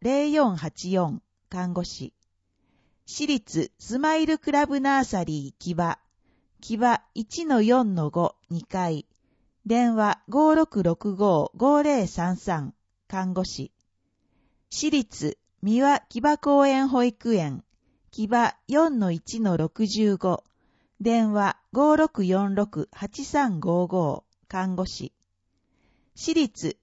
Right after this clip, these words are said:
グレース保育園。木場五の八の三。電話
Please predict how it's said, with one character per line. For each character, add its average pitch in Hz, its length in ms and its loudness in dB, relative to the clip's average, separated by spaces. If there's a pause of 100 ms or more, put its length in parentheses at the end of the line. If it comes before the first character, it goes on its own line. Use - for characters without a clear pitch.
グ 202 140 0
レ 302 180 2
ー 320 40 0
ス 285 160 -2
保 254 120 4
育 247 240 -2
園。 147 300 0 (480)
木 214 160 -8
場 226 260 0 (220)
五 302 180 2
の 277 140 0
八 190 320 -6
の 170 160 0
三。 156 400 -6 (560)
電 226 300 2
話 208 260 0